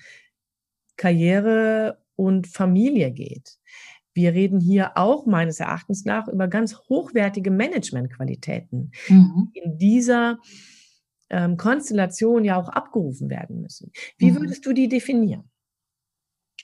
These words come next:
Speaker 2: Also erstmal muss ich da mal ganz kurz einleiten, ne, dass, dass auch viele Frauen, wenn du mal überlegst, schon alleine, was eine Mama alles von Beruf ist, zu dem Thema Familienmanagerin.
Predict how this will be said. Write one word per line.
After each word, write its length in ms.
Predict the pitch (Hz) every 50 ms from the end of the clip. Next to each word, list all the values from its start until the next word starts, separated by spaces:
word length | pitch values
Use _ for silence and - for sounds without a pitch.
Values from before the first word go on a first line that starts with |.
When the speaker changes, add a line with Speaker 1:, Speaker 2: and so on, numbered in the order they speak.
| - - - - - - - _ _ _ _ _ _ _ _
Speaker 2:
Also 160 | - 196 196
erstmal 340 | - - - 226 226 233 233
muss 140 | 226 196 -
ich 100 | 220 202
da 120 | - 208 208
mal 140 | 214 214 196
ganz 200 | 202 202 196 -
kurz 180 | - 190 185 -
einleiten, 460 | 190 190 190 190 196 196 185 185 185
ne, 220 | 190 233 240 - - _
dass, 240 | - 190 190 190 - -
dass 380 | - 196 196 - - 202 185 -
auch 100 | - 185
viele 280 | - - 240 233 240 214
Frauen, 680 | 180 - - - - 160 - - 185 196 226 233 - -
wenn 160 | - 180 180
du 100 | 196 208
mal 200 | 208 202 190 185
überlegst, 760 | 214 185 196 180 185 196 240 269 - - - - - - 196
schon 200 | 180 - - 190
alleine, 420 | 180 180 180 185 220 247 240 196 180
was 140 | 175 - -
eine 220 | - 185 180 175 170
Mama 640 | 170 180 185 185 185 214 294 349 - 147 - - - _ _ _
alles 280 | - 190 214 226 - -
von 180 | - 220 226
Beruf 380 | 190 190 185 185 269 339 339 - -
ist, 220 | 180 185 - - _ _ _ _ _ _ _ _ _ _ _ _ _ _ _ _ 190 -
zu 120 | - 220
dem 180 | 190 190 190 185
Thema 260 | - 202 202 190 185
Familienmanagerin. 1080 | 185 185 185 202 240 285 262 220 202 196 185 175 180 - - - - 180 175 175 170